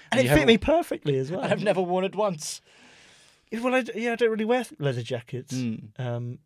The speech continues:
Speaker 1: you know.
Speaker 2: No, but just out of a principle, just spite. You know, as soon as the whiskey wore off, it's like,
Speaker 1: The wor-,
Speaker 2: no.
Speaker 1: the worst thing is, is I've got, like, three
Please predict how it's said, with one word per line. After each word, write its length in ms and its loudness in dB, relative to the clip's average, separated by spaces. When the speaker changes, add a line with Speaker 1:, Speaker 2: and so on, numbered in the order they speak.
Speaker 1:
you 120 -2
know. 80 -2
Speaker 2:
No, 120 8
but 80 2
just 160 -2
out 100 2
of 60 -4
a 40 -12
principle, 500 -4
just 240 -10
spite. 680 -4
You 120 -2
know, 80 6
as 80 4
soon 160 2
as 140 -2
the 80 0
whiskey 320 0
wore 220 4
off, 160 0
it's 140 -12
like, 160 -6
Speaker 1:
The 140 -2
wor-, 120 0
Speaker 2:
no. 40 -6
Speaker 1:
the 80 -2
worst 240 2
thing 120 -2
is, 180 2
is 180 -4
I've 140 2
got, 140 2
like, 160 2
three 640 -2